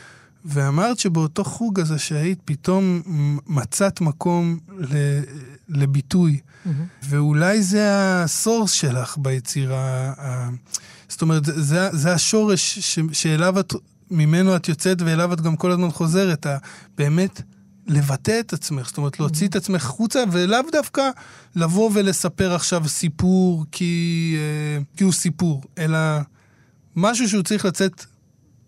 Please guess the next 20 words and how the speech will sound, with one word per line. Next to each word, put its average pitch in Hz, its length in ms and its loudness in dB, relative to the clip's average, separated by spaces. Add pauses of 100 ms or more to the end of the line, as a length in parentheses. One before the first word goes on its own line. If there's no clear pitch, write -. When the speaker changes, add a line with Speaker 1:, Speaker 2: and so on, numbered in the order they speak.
(140)
Speaker 1:
ממך, 170 460 2
מהקרביים 143 640 0
שלך. - 380 -10 (340)
Speaker 2:
אה, 170 240 -2
ולכן, 226 600 -4 (200)
כן, 196 220 -4 (100)
ולכן 208 440 -6
הרבה 190 280 -6
מאוד 202 260 -4
מהיצירות 160 720 -6
שלי 175 300 -6
הם, 147 180 -4
אה, 151 380 -2 (680)
נעשות 160 420 -2
בצורה 175 400 -4
מאוד 175 260 -2
אינט-, 196 320 0
<clears throat> 196 40 -8
אינטואטיבית. 180 920 -2 (960)
אה, 175 40 -2